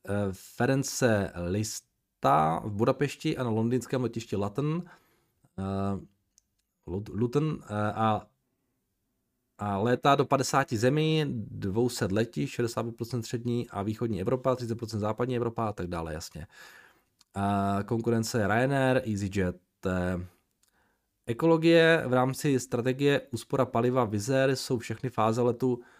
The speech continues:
a přistání nepřetržitě monitorovány pro maximální ekologickou optimalizaci, což má významný dopad na další průběžné snižování emisí.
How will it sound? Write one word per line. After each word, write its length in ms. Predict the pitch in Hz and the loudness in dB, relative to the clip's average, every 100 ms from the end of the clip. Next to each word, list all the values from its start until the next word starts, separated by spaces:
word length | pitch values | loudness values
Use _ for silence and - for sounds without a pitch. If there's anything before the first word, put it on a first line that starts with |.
| _ _ - | _ _ -8
a 120 | 123 | -8
přistání 520 | - 110 117 120 120 | -6 -4 0 2 2
nepřetržitě 520 | 107 - 120 123 120 | 0 -2 -6 -4 -2
monitorovány 640 | 104 110 120 117 117 120 120 | 0 0 2 2 2 0 -2
pro 160 | 120 | -2
maximální 600 | 110 104 - 120 113 117 | -2 -4 -6 -2 -2 0
ekologickou 420 | 104 117 107 - 113 | -2 -2 -4 -4 -6
optimalizaci, 600 | - 120 117 113 113 120 | -4 -4 -2 -2 -4 -6
což 200 | 113 120 | -6 0
má 220 | 113 110 | 2 2
významný 360 | 107 113 113 | 2 0 0
dopad 260 | 107 95 110 | 0 0 0
na 80 | 110 | 2
další 320 | 104 110 - | 0 -2 -6
průběžné 360 | 107 98 110 107 | -6 -4 -2 -4
snižování 500 | 110 104 104 101 82 | -6 -4 -2 -2 -2
emisí. 640 | 127 135 - 151 151 | -2 -2 0 0 0